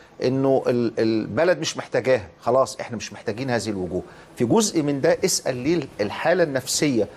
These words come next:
عند المصريين النهاردة وبكرة، مش قضية تلاتين أو أربعين النسبة دي، الناس زهقت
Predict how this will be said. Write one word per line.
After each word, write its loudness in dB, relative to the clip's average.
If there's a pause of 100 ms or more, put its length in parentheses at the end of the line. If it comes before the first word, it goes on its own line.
(160)
عند 0
المصريين 0
النهاردة 0 (460)
وبكرة، 0 (360)
مش -4
قضية 4
تلاتين 0
أو 2
أربعين -2
النسبة 0
دي، -4
الناس 0
زهقت -4